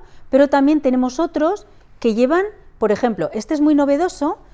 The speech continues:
porque lleva, además de la valeriana, lleva también el cannabis. No es adictivo, ¿eh? No causa adicción. Y tenemos este, el Dormipal, que a mí me gusta especialmente porque tiene una cápsula para el día y otra cápsula para la noche.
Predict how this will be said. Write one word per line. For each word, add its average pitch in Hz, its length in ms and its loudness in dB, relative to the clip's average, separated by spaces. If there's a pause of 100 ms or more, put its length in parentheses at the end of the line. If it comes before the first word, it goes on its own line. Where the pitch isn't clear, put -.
(160)
porque 220 260 0
lleva, 214 340 2
además 294 460 0
de 185 80 -2
la 165 320 -2
valeriana, 285 680 0 (120)
lleva 262 360 2
también 262 380 -2
el 269 160 -2
cannabis. 156 680 -4 (440)
No 220 180 0
es 330 200 0
adictivo, 160 580 -2
¿eh? 262 200 -4
No 180 200 -4
causa 202 400 0
adicción. 165 520 -4 (1080)
Y 247 120 -2
tenemos 175 540 -4
este, 233 520 -4
el 208 80 -4
Dormipal, 190 520 -2
que 247 80 -2
a 226 40 0
mí 240 80 -2
me 285 120 0
gusta 269 240 -6
especialmente 262 640 -2
porque 202 240 -4
tiene 165 280 -4
una 226 260 -4
cápsula 165 540 -4
para 185 200 -2
el 233 100 -2
día 330 220 0
y 226 100 -6
otra 185 160 -6
cápsula 277 380 -6
para 185 200 -4
la 143 120 -6
noche. 135 340 -10